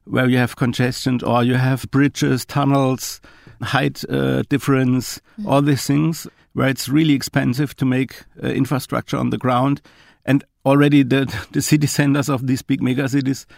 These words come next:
Speaker 1: are blocked in this today with all these taxis and, and Ubers and all these things. So it would make just sense in, <laughs> in just every of these mega cities, 'cause they have the, that problem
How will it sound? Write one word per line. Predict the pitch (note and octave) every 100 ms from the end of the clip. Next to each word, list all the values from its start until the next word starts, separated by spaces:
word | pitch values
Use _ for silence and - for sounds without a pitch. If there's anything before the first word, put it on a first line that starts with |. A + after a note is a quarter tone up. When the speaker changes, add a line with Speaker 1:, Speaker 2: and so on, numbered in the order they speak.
| - - -
Speaker 1:
are | A#2+
blocked | A2+ C#3 C3 C3
in | B2+
this | A#2 - -
today | B2 B2 A#2+
with | B2 A#2+
all | - A#2+
these | A#2+ A#2
taxis | - B2 - C3 A#2+
and, | B2 A2+
and | A#2+
Ubers | A#2+ A#2 C3 B2
and | A#2
all | A#2+
these | B2+ -
things. | D3 D3
So | C3+ A#2 - - - -
it | C#3
would | B2+ B2+ - -
make | C3+ D3+ -
just | C#3+ C3+ -
sense | D3 C#3 -
in, | G2+ - -
<laughs> |
in | C#3 D3+
just | - C#3 -
every | C#3 D3 C3+ - _ _ _ _
of | - B2 B2
these | C3 A2+
mega | B2 A#2+ B2+
cities, | C3 B2+ -
'cause | C3+ B2
they | B2
have | B2
the, | A2+ B2 B2 -
that | A#2
problem | - A#2 B2+ A#2+